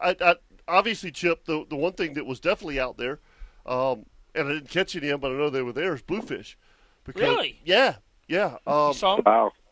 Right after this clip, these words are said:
Speaker 1: No, no, no, no. My mullet were coming up with the right, right, cut right behind the head.
Speaker 2: Really?
Speaker 1: Yeah. You know, you see that rod tip go bump, bump,
Speaker 2: Yep,
Speaker 1: bump.
Speaker 2: yep,
Speaker 1: You know, and I
Speaker 2: yep,
Speaker 1: thought,
Speaker 2: yep.
Speaker 1: "Dadgummit, eat it." You know,
Speaker 2: They're
Speaker 1: I thought
Speaker 2: fun,
Speaker 1: sometimes,
Speaker 2: too.
Speaker 1: sometimes, Chip, you know as well as I do, that's that redfish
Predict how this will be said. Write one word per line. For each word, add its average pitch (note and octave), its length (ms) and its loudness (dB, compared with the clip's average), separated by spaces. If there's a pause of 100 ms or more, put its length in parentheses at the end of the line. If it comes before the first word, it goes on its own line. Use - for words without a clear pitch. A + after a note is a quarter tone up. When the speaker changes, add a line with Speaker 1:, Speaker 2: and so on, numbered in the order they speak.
(180)
Speaker 1:
No, C4 200 8
no, C4+ 200 4
no, C4+ 160 4
no. C#4 180 0
My F#3 140 0
mullet A3+ 260 0
were E3 60 -4
coming G3 300 -4
up G3+ 140 -2
with F#3 160 -2
the F#3 180 -2
right, G3 200 -4
right, G#3 140 0 (160)
cut G#3+ 180 -4
right A3 140 -2
behind A3+ 180 -4
the G3+ 60 -2
head. A#3+ 260 2 (420)
Speaker 2:
Really? D#4 460 -4
Speaker 1:
Yeah. G#3+ 160 4
You A#2+ 320 -2
know, F#3+ 80 6
you F#3+ 140 2
see G#3+ 140 -10
that F#3+ 120 0
rod F3+ 160 4
tip G3+ 160 -4
go D3 100 -4
bump, A#3 180 2
bump, A#3 220 4
Speaker 2:
Yep, - 0 -
Speaker 1:
bump. B3 220 6 (180)
Speaker 2:
yep, F#3+ 220 -4
Speaker 1:
You F3 60 4
know, F3 160 6
and D3+ 80 2
I D#3 60 0
Speaker 2:
yep, G#3 80 -2
Speaker 1:
thought, C#3 200 -2
Speaker 2:
yep. G3 220 -12
Speaker 1:
"Dadgummit, G3+ 540 -4 (380)
eat D4+ 200 0
it." - 140 -2
You D#3+ 100 -4
know, F3+ 60 4
Speaker 2:
They're F3+ 80 8
Speaker 1:
I F3 40 4
thought F3 220 2
Speaker 2:
fun, E3 100 -4
Speaker 1:
sometimes, G3 480 0
Speaker 2:
too. - 60 -20 (160)
Speaker 1:
sometimes, F#3 680 0
Chip, F3 240 -2
you G3+ 100 -8
know E3+ 160 0
as C#3 80 -6
well D3 120 -2
as B2+ 100 -4
I G#3 120 4
do, D3 140 -4
that's D#3+ 220 0
that D3+ 160 0
redfish C#3 540 -2